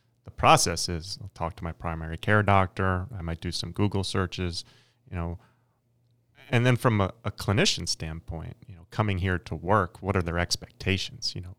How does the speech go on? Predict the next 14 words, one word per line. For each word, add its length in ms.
what, 320
what, 320
based 240
on 120
the 60
experiences 540
that 200
you've 280
had, 460
and 180
then 300
you 180
come 320
here, 540